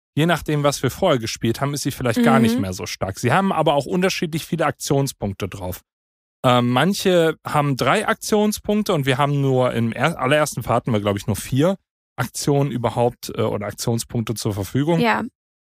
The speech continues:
Speaker 1: Und
Speaker 2: Da musste man
Speaker 1: ansonsten
Speaker 2: aber auch weniger rausfinden.
Speaker 1: Genau, und ansonsten gibt's aber auch zwei und ein Aktionspunkt. Und manchmal guckt man dann, "Ah, bringt uns das jetzt was?"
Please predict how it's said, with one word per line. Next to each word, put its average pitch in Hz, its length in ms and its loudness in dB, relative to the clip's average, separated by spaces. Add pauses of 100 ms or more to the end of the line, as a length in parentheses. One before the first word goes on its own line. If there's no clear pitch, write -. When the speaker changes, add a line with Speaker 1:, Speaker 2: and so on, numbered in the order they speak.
(360)
Speaker 1:
Und 131 180 4
Speaker 2:
Da 233 80 6
musste 269 200 6
man - 100 4
Speaker 1:
ansonsten 277 260 4
Speaker 2:
aber 254 180 4
auch 254 140 0
weniger 247 460 2
rausfinden. 220 580 0
Speaker 1:
Genau, 131 480 4
und 131 260 0
ansonsten 123 580 0
gibt's 135 200 -4
aber 113 180 0
auch 113 140 2
zwei 127 400 0
und 127 240 0
ein 117 220 0
Aktionspunkt. 110 880 -4
Und 131 220 -2 (340)
manchmal 180 480 2
guckt - 280 -4
man 190 140 4
dann, 185 140 2
"Ah, 175 160 2
bringt 196 300 0
uns 233 160 -2
das - 180 -2
jetzt 220 180 -2
was?" 208 220 0